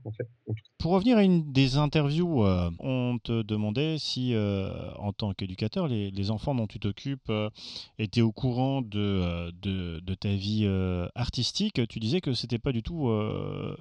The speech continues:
Speaker 2: ce qu'ils écoutaient et, euh, ce à quoi ils s'intéressaient. Est-ce que, euh, justement, eux ont aussi, euh, ces, ces revendications, ou est-ce que tu crois que le,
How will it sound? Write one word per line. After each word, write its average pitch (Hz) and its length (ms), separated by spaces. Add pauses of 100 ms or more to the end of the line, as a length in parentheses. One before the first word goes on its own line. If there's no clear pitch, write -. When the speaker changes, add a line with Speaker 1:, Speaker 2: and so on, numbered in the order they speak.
(120)
Speaker 2:
ce - 240
qu'ils 104 320
écoutaient 123 720
et, 104 60
euh, 92 500
ce 113 200
à 113 120
quoi 120 160
ils 113 60
s'intéressaient. 104 680 (760)
Est-ce 120 300
que, - 120
euh, 147 560
justement, 139 760 (100)
eux 175 440 (100)
ont 151 520
aussi, 139 680
euh, 123 520 (100)
ces, 117 320
ces 127 140
revendications, 117 840
ou 135 160
est-ce 127 140
que 127 80
tu 117 160
crois 147 240
que 135 140
le, 113 440